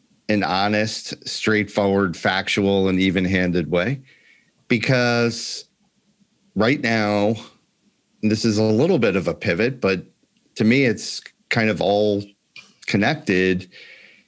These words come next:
You've got a humanitarian crisis on the southern border. And look at the way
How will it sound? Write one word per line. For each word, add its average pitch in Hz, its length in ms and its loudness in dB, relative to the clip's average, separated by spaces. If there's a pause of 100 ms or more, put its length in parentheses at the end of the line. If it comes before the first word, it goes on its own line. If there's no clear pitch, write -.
(340)
You've 113 180 0
got 117 440 0
a 117 40 2
humanitarian 120 1120 2
crisis 104 880 -2
on 98 220 2
the 92 240 2
southern 95 520 0
border. 104 480 -2 (1000)
And 117 680 0 (640)
look 180 300 0
at 311 120 -2
the 262 80 2
way 196 760 0